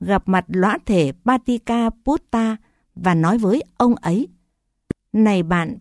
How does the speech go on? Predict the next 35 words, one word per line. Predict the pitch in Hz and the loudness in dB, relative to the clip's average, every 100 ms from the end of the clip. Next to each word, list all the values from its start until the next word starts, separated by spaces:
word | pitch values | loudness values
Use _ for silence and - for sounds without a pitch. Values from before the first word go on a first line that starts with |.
| - | -2
Patika | 262 262 247 - 247 247 | 0 0 -4 -2 -2 -2
Putta, | 240 190 247 - 220 226 - _ _ _ _ | -2 -2 -2 -2 -2 -4 -8 _ _ _ _
hãy | 202 262 | -2 -2
đến. | 302 185 226 - _ _ _ _ _ _ _ | 0 0 0 -2 _ _ _ _ _ _ _
Các | 294 339 | -4 0
Lichavi | 294 330 269 254 220 247 247 - | -2 0 0 0 0 0 0 -4
có | - 214 349 | -4 -2 -2
thời | - 175 147 | 0 2 2
danh, | 160 233 233 220 _ _ - | 0 0 0 -2 _ _ -2
có | 196 294 | 0 0
danh | 247 254 240 | -2 -2 -2
tiếng | - 190 233 262 | 0 2 2 0
đã | 180 220 294 | -2 -2 -2
đến, | 190 190 349 _ _ _ _ _ _ | 0 0 0 _ _ _ _ _ _
và | 180 202 - - | -6 -4 -2 -4
các | 339 - - | -6 -8 -2
Bà | 180 | 0
La | 165 240 | 2 2
Môn | 247 247 240 233 - | 4 6 4 0 -2
có | 185 294 | -2 0
địa | 190 175 - | 0 -2 0
vị, | 170 165 - _ _ _ _ _ | -2 -2 -6 _ _ _ _ _
các | 294 349 | -6 -4
gia | - 269 | 0 -2
chủ | 247 190 151 135 | 0 0 0 -2
giàu | 151 190 165 | -2 0 0
sang, | 139 247 240 226 220 _ _ _ _ | 0 -2 -2 -2 -6 _ _ _ _
các | 302 - | -4 -4
Sa | - 269 | -2 2
Môn | 247 254 247 247 | 4 6 4 2
Bà | - 170 | 0 -2
La | 156 214 | 0 2
Môn | 240 240 240 | 4 4 4
ngoại | 185 170 143 | 2 0 -2
đạo | 165 160 131 | -2 -4 -6